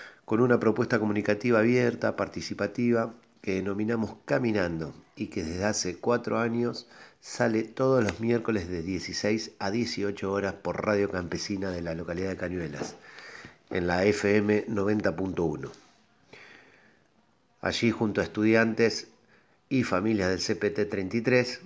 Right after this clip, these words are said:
desarrollamos un espacio comunicativo en donde promocionamos todas las actividades y talleres que realizamos desde la escuela,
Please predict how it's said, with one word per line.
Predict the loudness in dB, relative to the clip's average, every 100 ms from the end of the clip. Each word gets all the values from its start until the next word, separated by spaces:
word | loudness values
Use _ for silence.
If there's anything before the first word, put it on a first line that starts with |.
| -8
desarrollamos | -4 -2 -2 0 -2 -2
un | -4
espacio | -2 -4 -2 -4
comunicativo | -2 -4 -4 -2 2 4 2 -2 -12
en | -10 -6
donde | -4 -2
promocionamos | -2 -4 -4 -2 -2 -2 0
todas | 2 4 4
las | 0
actividades | -6 -4 -2 0 0 -2
y | -6
talleres | -6 -4 -4 -4
que | -4
realizamos | -4 -6 -6 -4 -4
desde | -4 -6 -8 -12
la |
escuela, | -12 0 2 2 0